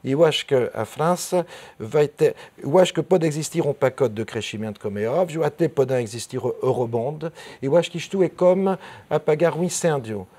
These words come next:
Há seis meses eu podia estar contra os eurobonds, agora, no momento de gravidade excepcional onde estamos, pode ser uma ferramenta adaptada ao momento. Ok? Agora, a questão, isto pode permitir de evitar a alguns países, e nomeadamente a França, de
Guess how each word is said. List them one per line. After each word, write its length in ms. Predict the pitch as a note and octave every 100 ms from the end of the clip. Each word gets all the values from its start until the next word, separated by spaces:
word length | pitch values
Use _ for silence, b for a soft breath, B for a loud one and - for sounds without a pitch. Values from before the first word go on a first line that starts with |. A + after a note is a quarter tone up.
| -
Há 120 | - B2
seis 280 | - D#3+
meses 400 | D3 E3+ D3+ B2
eu 140 | - B2
podia 320 | - C3+ C#3
estar 340 | - - C3+ -
contra 360 | E3+ D#3 -
os 80 | A#2+
eurobonds, 380 | B2+ B2+ D#3 D3+
agora, 180 | D3 C#3+
no 240 | F3 G#3
momento 480 | A3 G#3 F#3+ F#3 D#3
de 100 | D3+
gravidade 520 | D3 D#3+ D#3 D#3 C#3+
excepcional 760 | C#3 - G3+ F#3+ E3+ D#3 D3+ C#3+
onde 140 | B2+
estamos, 480 | - C3+ C3+ D#3 - B B _ -
pode 220 | F#3+ E3+
ser 240 | - F3+
uma 200 | F3 E3
ferramenta 520 | D3 D#3+ D3 D#3 D3+ D3+
adaptada 480 | D3 - D#3 D3
ao 80 | D3
momento. 520 | C#3+ C3+ A2+ - - b b _
Ok? 280 | G#2 A2+ - B B B B B B
Agora, 560 | D3+ D#3 F#3 D3+ B2 -
a 120 | D3+
questão, 540 | D3 F#3+ - - E3+ -
isto 500 | F3+ D#3 - G#3+ E3+ - _
pode 220 | D3+ D3
permitir 680 | - F3+ D#3+ E3 D#3+ F3 F3+
de 120 | C3+
evitar 400 | D3+ D3+ E3+ D3+
a 60 | D3
alguns 380 | D3+ D3+ F3+ -
países, 360 | E3 F3+ D#3
e 60 | D3
nomeadamente 640 | D#3 E3+ E3 D#3 D#3+ D#3
a 60 | D#3
França, 480 | - E3+ D#3+ - C#3
de 400 | B2+ D#3 D#3